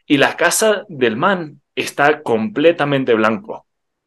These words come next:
Y, y casi no tiene adornos, está súper, o sea, es súper sencillo. ¿Por qué? Porque el man se da cuenta, "Mi vida es una ridiculez de compli-, de, de complicado.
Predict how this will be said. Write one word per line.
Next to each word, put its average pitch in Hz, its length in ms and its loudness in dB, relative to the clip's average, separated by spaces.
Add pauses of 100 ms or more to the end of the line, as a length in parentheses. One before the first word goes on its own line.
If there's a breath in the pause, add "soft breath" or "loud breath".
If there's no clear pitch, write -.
(640)
Y, 113 440 0
y 123 400 -2
casi 165 400 0
no 147 200 4
tiene 139 400 0
adornos, 147 640 4
está 117 260 -6
súper, - 640 2
o 139 80 2
sea, - 320 0 (480)
es - 420 -12
súper 113 480 -2
sencillo. 123 540 -6
¿Por 101 200 -6
qué? - 340 -6 (1200 loud breath)
Porque 120 180 0
el 110 140 4
man 147 180 6
se 151 140 4
da 123 140 6
cuenta, 131 340 2
"Mi 117 300 -2
vida 131 420 4
es 113 360 -2
una 113 260 0
ridiculez 104 1200 0
de 107 220 -2
compli-, 101 480 -6
de, 101 680 -2 (360)
de 110 280 -4
complicado. - 720 -6